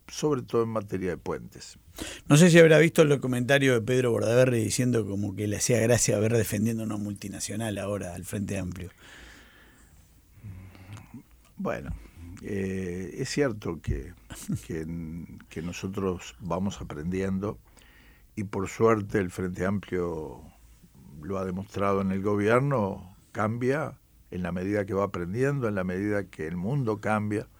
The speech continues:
Speaker 1: y en la medida que, por suerte, el Uruguay cambia.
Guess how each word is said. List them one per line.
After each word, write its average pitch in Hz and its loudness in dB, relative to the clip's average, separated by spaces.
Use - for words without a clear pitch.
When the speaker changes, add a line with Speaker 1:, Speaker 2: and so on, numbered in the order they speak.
Speaker 1:
y 117 0
en 117 -2
la 104 -2
medida 113 0
que, 104 -10
por 98 -6
suerte, 139 2
el 98 0
Uruguay 101 4
cambia. 85 0